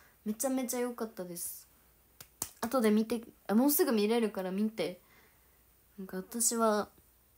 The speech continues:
えっと、頭曲が、頭曲が好きだし、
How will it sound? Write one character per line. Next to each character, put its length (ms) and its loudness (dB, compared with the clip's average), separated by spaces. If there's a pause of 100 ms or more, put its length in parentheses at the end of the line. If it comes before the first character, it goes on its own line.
(520)
え 80 -8
っ 40 -6
と、 240 -12
頭 340 0
曲 300 -4
が、 140 -6 (180)
頭 380 4
曲 280 -2
が 120 -4
好 100 -6
き 140 -8
だ 100 -8
し、 300 -2